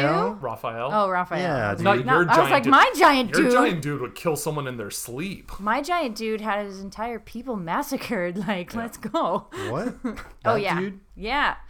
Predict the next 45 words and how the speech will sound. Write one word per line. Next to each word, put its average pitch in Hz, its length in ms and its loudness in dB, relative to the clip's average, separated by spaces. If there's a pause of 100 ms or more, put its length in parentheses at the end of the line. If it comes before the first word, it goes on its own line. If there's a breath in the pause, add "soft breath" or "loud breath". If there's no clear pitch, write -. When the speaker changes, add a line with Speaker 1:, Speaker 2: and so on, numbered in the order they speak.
(140 soft breath)
Speaker 2:
Spoilers. 151 500 -4
Speaker 1:
White-haired 131 400 0
dude? 165 340 -6
Speaker 3:
White-haired 175 300 -6
Speaker 1:
Yeah, 117 120 -2
Speaker 3:
dude. 98 100 -2
Speaker 1:
stop - 180 -8
spoiling. 92 240 -12
Speaker 3:
They 98 140 -4
Speaker 1:
I 104 80 -2
Speaker 3:
t- 101 100 -6
Speaker 1:
barely 104 300 0
got 92 160 -8
into 92 160 -12
this 107 80 -14
Speaker 3:
Sorry. - 180 -10
Speaker 1:
game. 135 80 -10
Speaker 2:
Well, 139 460 -2
Speaker 3:
They 285 120 4
talk 247 220 6
about 180 200 0
it, 147 100 -6
like, 156 180 -8
really 147 240 -8
early 110 220 -10
Speaker 1:
Oh, - 60 -6
Speaker 3:
on. 107 100 -6
Speaker 1:
okay. - 80 -12
Speaker 3:
Sorry. - 240 -14 (120)
Speaker 2:
my, 127 280 -6
my 156 260 0
house's 139 400 -2
retainer 120 580 -6
definitely 107 560 -8
looks 165 300 -4
like 131 220 -6
he 127 120 -14
would 107 320 -10
massacre 110 540 -10
an 104 100 -10
entire 156 340 -4
Speaker 1:
He 127 60 -4
acts, 123 460 -4
Speaker 2:
village. 143 240 -6
Speaker 1:
he's, 117 300 -4